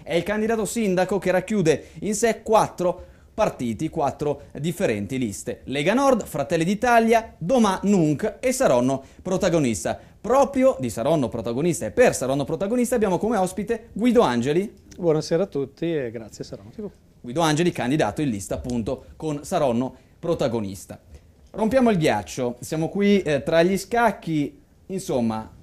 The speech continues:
Speaker 1: Fagioli, lei come è messo al gioco degli scacchi?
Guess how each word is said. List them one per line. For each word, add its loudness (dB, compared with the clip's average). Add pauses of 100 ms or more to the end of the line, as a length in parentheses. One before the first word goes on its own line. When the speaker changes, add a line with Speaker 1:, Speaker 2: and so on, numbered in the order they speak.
Speaker 1:
Fagioli, 4
lei 2
come -6
è -2
messo -2
al 2
gioco -4
degli -2
scacchi? -6